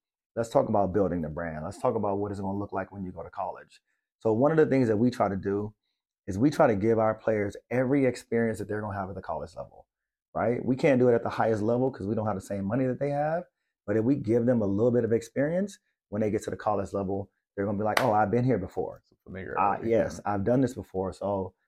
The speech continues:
Speaker 1: I'm not panicking, where other freshmen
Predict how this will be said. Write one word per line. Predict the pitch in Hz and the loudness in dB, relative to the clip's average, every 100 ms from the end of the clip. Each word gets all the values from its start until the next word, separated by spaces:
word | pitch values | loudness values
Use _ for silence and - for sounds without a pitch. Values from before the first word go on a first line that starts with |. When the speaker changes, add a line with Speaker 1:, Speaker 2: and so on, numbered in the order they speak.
| _ | _
Speaker 1:
I'm | 107 127 | 0 2
not | 123 123 | 2 2
panicking, | 156 151 104 80 65 - _ _ _ | 2 4 2 -2 -6 -10 _ _ _
where | 107 | 0
other | 110 123 127 | 4 4 4
freshmen | - 113 - 107 113 | 2 2 0 -2 -4